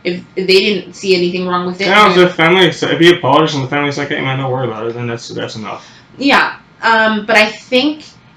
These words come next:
Speaker 1: you know, at first I, I thought the way you thought, but then I realized, I'm like, he didn't do this just with his family. He did this and then put it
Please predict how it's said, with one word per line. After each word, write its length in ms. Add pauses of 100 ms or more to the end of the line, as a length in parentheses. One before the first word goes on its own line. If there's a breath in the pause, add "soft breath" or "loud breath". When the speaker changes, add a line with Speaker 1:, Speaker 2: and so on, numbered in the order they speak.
(560)
Speaker 1:
you 120
know, 80
at 180
first 280
I, 280
I 140
thought 340
the 60
way 100
you 220
thought, 460
but 160
then 240
I 120
realized, 420
I'm 60
like, 160
he 280
didn't 260
do 180
this 580
just 280
with 100
his 180
family. 640 (160)
He 240
did 180
this 220
and 120
then 180
put 140
it 220